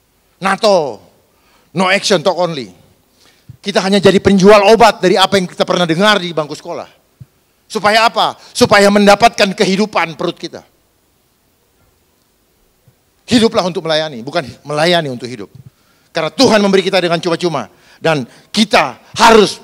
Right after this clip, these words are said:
memberikan dengan cuma-cuma juga. Jangan pernah dimonetize berkat dari Tuhan. Kita adalah saluran berkat. Terima, bukan disuruh tabung.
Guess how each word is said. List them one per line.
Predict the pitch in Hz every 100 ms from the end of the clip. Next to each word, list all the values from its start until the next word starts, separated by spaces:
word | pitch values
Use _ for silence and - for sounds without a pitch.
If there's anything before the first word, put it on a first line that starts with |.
| -
memberikan | 208 220 233 180 139
dengan | 139 185 165 117 107 -
cuma-cuma | 196 156 135 117
juga. | 85 80 - - _ _ _ _ _ _ _ _ _
Jangan | 214 208 220 208
pernah | - 220 226 208
dimonetize | 196 202 220 220 226 226 214 - - - - _ _ _ _ _ _ _
berkat | - - - 196 185
dari | 175
Tuhan. | 175 139 110 85 _ _ _ _
Kita | - 214 180
adalah | 196 180
saluran | 175 156 196 170 156
berkat. | 160 - - - _ _ _ _ _ _ _ _ _ _ - - - - - _
Terima, | 190 226 240 247 196 139 107 143 _
bukan | 151 185 190 170
disuruh | 151 165 160
tabung. | - 156 160 113